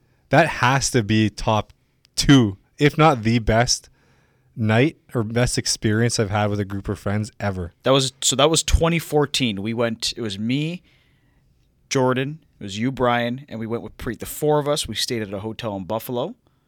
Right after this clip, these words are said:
Speaker 2: All right. We went to, I remember going to the,
Speaker 1: Holiday
Speaker 2: the
Speaker 1: Inn.
Speaker 2: L C B O. We went to the Holiday Inn, grabbed some drinks, went to the game. Great time. Um, yeah, I gotta rank that pretty up there.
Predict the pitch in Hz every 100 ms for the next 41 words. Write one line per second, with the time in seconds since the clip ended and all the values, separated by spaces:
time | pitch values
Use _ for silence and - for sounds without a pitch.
0 | _ _ _ 104 101 131 _ _ _ 110
1 | 104 101 - - 104 107 117 113 104 101
2 | 98 - 98 113 120 110 113 110 98 -
3 | 98 95 107 117 104 - 92 107 98 101
4 | 131 135 120 107 95 90 92 131 151 143
5 | - - 104 85 82 78 90 98 - _
6 | _ _ 120 107 - 101 78 _ _ _
7 | _ _ _ _ _ - 107 101 95 92
8 | 90 87 _ _ _ _ _ _ - -
9 | - _ - 120 98 123 120 110 107 104
10 | - 110 95 90 - 85